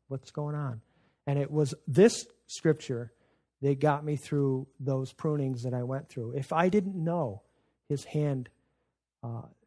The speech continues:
was on me at the time that I got laid off from Choate and then reinstated, I would have seen it, uh, f-,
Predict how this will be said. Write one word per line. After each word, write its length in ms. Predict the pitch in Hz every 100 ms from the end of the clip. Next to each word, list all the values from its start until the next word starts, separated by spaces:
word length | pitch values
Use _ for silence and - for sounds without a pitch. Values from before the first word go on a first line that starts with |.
| _ _ _ _
was 240 | 143 135 135
on 320 | 147 147 147
me 240 | 104 101 _ _ _ _ _ _ -
at 160 | 127
the 80 | -
time 340 | 135 143 143 135
that 140 | 131
I 80 | 131
got 180 | 131 -
laid 180 | 131
off 200 | 127 127
from 100 | -
Choate 280 | 120 - 123
and 80 | 127
then 140 | 131
reinstated, 680 | 127 131 120 - 143 139 110 - _ _ _ _ _
I 100 | 139
would 200 | 147 143
have 120 | 131
seen 320 | - 175 170
it, 220 | 143 123 - _ _ _ _ _ _
uh, 120 | 131
f-, 260 | 127 - -